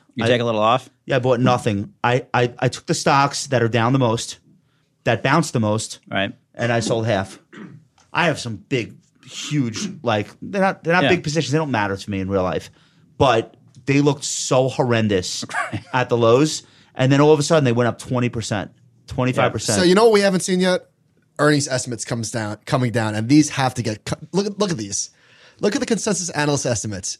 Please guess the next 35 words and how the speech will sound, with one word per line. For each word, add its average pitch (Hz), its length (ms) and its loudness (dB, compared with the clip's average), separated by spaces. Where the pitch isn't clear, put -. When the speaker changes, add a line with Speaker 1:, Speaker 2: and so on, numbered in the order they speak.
Speaker 3:
Yeah, 175 340 2
I'm 196 160 2
gonna 247 160 2
say 180 280 2
no. 117 420 0
Speaker 2:
Well, 120 100 -2
hold 120 200 2
on. 85 200 0
They're 135 120 2
Speaker 3:
Co- 190 60 4
Speaker 2:
saying 151 280 2
who, - 220 -8
consensus 156 680 -2
analyst 151 400 0
estimate 151 540 0
as 127 240 0
of 117 80 -4
April 131 340 -2
thirtieth 107 640 0
for 117 260 -6
the 117 140 -2
S 113 140 -4
and 127 100 -6
P 135 120 -6
five 120 220 -2
hundred 117 280 -4
earnings 104 420 -6
this 104 200 -12
year 101 340 -4
was 101 160 -10
two - 240 -12
hundred 120 220 -4
and 101 100 -6
seventy-five 110 500 0
dollars. 107 460 0